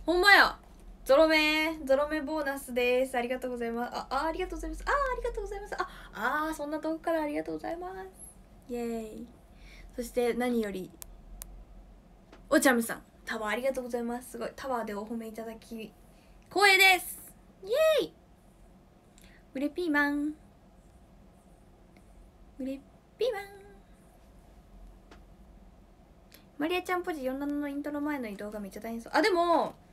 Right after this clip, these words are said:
あそこね、元の、だ、今日はおだいりちゃんだったんですけど、おだいりちゃんのポジもバカ大変なんですよ。あそこ、マリアちゃんポジとおだいりちゃんポジが爆速、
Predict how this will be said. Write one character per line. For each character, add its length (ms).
あ 40
そ 100
こ 80
ね、 80
元 240
の、 560
だ、 80
今 120
日 100
は 160
お 60
だ 100
い 60
り 60
ち 80
ゃ 40
ん 60
だ 80
っ 20
た 80
ん 60
で 80
す 80
け 100
ど、 400
お 60
だ 100
い 40
り 120
ち 120
ゃ 80
ん 380
の 80
ポ 140
ジ 120
も 440
バ 140
カ 100
大 160
変 200
な 100
ん 80
で 80
す 140
よ。 100
あ 80
そ 100
こ、 160
マ 120
リ 120
ア 80
ち 100
ゃ 60
ん 60
ポ 100
ジ 120
と 100
お 20
だ 140
い 60
り 60
ち 100
ゃ 60
ん 40
ポ 140
ジ 100
が 160
爆 240
速、 180